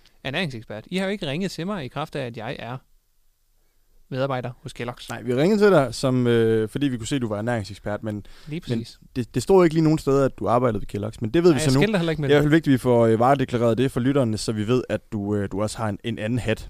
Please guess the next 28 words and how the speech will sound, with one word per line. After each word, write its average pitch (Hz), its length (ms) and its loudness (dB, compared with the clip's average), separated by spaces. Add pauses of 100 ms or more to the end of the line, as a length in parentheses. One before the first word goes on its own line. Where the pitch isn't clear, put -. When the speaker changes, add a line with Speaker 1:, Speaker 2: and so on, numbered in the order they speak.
Speaker 2:
på 113 140 0
en 98 80 -4
gang 98 160 -8
imellem. 92 240 -8 (340)
Men 139 160 4
Niels 151 140 4
Pedersen 160 240 2
Steinfeldt, 165 380 0
vi 156 40 0
skal 151 120 -4
også 170 160 -2
lidt - 200 -10
dig, 123 320 0
dig 147 140 0
på 156 60 -6
banen. 147 300 0
Du 147 100 0
fik 156 140 -2
sagt - 220 -4
før, 190 140 2
at 120 140 2
morgenmad 175 280 2
er 139 40 -2
det 127 100 0
vigtigste - 380 -6
måltid 143 280 -4
på 139 100 -10
dagen. 135 240 -6